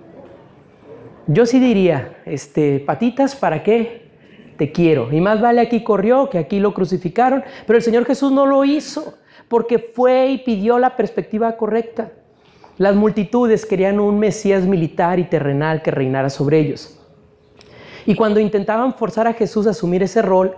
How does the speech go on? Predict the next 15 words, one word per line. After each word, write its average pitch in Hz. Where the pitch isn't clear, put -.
él 180
se 220
retiraba 180
para 175
obtener 156
la 185
perspectiva 160
correcta. 147
Humanamente, 196
hubiera 220
sido 233
muy 233
fácil, 190
escuchen -
esto, -